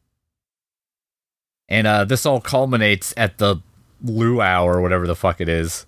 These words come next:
little beach party they're having. And, uh, they're playing some rock and roll music.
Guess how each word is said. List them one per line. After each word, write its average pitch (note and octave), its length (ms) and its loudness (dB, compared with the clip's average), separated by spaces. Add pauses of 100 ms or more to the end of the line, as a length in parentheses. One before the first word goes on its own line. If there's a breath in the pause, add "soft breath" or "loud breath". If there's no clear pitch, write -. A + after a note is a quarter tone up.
(100)
little G2+ 160 0
beach G#2 340 -2
party F2+ 260 0
they're E2 160 0
having. E2 400 -2 (3000)
And, G#2 220 2
uh, G#2+ 300 2
they're A2 680 -2 (380)
playing B2+ 260 0
some A2+ 240 0
rock A#2 280 0
and G#2+ 160 0
roll A#2 280 2
music. F#2+ 580 -2